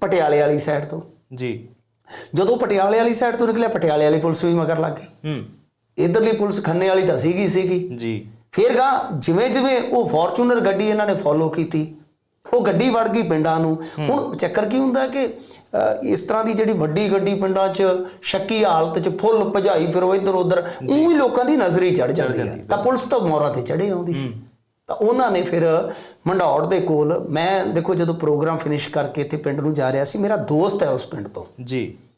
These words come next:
Speaker 1: ਮੈਨੂੰ ਉਹਨੇ, ਅ, ਚੱਲਦੇ ਪ੍ਰੋਗਰਾਮ 'ਚ ਵੀ ਕਾਲ ਕੀਤੀ।
Speaker 2: ਹੂੰ।
Speaker 1: ਠੀਕ ਹੈ ਜੀ?
Speaker 2: ਜੀ।
Speaker 1: ਚੱਲਦੇ ਪ੍ਰੋਗਰਾਮ 'ਚ ਵੀ ਕਾਲ ਕੀਤੀ, ਆਪਾਂ ਚੁੱਕਦੇ ਨਹੀਂ ਹੈ।
Speaker 2: ਜੀ, ਬਿਲਕੁਲ।
Speaker 1: ਵੀ ਆਡੀਅנਸ ਡਿਸਟਰਬ ਹੋ ਜਾਏਗੀ ਸਾਡੀ।
Speaker 2: ਜੀ, ਜੀ।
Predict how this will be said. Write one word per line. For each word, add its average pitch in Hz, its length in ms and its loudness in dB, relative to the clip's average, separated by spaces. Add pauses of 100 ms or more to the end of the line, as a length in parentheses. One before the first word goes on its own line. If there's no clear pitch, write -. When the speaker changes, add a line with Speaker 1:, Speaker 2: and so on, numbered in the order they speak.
(140)
Speaker 1:
ਮੈਨੂੰ 185 180 2
ਉਹਨੇ, 220 400 0
ਅ, 151 580 -2
ਚੱਲਦੇ 233 300 2
ਪ੍ਰੋਗਰਾਮ 277 460 2
'ਚ - 80 -2
ਵੀ 247 140 2
ਕਾਲ 160 280 0
ਕੀਤੀ। - 380 -10 (520)
Speaker 2:
ਹੂੰ। 160 180 -4 (380)
Speaker 1:
ਠੀਕ 185 180 0
ਹੈ 254 60 4
ਜੀ? 175 280 0 (100)
Speaker 2:
ਜੀ। 120 180 -2
Speaker 1:
ਚੱਲਦੇ 190 340 0
ਪ੍ਰੋਗਰਾਮ 254 420 2
'ਚ 277 80 -2
ਵੀ 277 100 2
ਕਾਲ 233 300 0
ਕੀਤੀ, 247 340 0
ਆਪਾਂ 233 200 0
ਚੁੱਕਦੇ 208 400 2
ਨਹੀਂ 202 160 2
ਹੈ। 196 180 0 (100)
Speaker 2:
ਜੀ, 113 240 -4
ਬਿਲਕੁਲ। 113 340 -6
Speaker 1:
ਵੀ 165 320 4 (100)
ਆਡੀਅנਸ 165 500 0
ਡਿਸਟਰਬ 180 460 2
ਹੋ 165 100 2
ਜਾਏਗੀ 135 320 2
ਸਾਡੀ। 127 260 -2
Speaker 2:
ਜੀ, 120 220 -2
ਜੀ। 104 280 -12